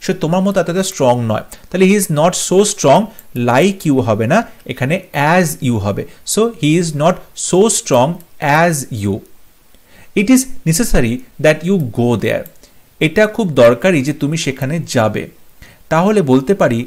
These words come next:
it is necessary that you go there মানে you should go there, তোমার সেখানে যাওয়া উচিত, তাই তো? দরকার যেহেতু। So it is necessary that you should go there। Each of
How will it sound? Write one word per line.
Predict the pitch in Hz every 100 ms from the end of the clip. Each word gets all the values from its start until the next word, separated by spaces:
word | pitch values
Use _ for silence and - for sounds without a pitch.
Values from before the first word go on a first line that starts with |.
| 165
it | 170
is | 214 196 - - - - - 139
necessary | 160 202 147 107 175 - - 139
that | 139 196
you | 208 120 143
go | 165 117
there | 107 160 139
মানে | 185 247
you | 151 240 - - -
should | - - 254 202 127
go | 117 104
there, | 113 98 -
তোমার | 147 180 180
সেখানে | 147 - 165 202 139
যাওয়া | 123 110 139 113
উচিত, | 107 - 95 -
তাই | 208 202
তো? | 110 - - - 120
দরকার | 170 190 190 165 110
যেহেতু। | 110 101 117 - - -
So | 220 240 - -
it | 156 196
is | 156
necessary | 143 160 180 240 254 - - 127
that | 185 - - - 135
you | 170 202 - -
should | - 240 170 113
go | 117 110
there। | - - - - - - - - 220
Each | 254 -
of | -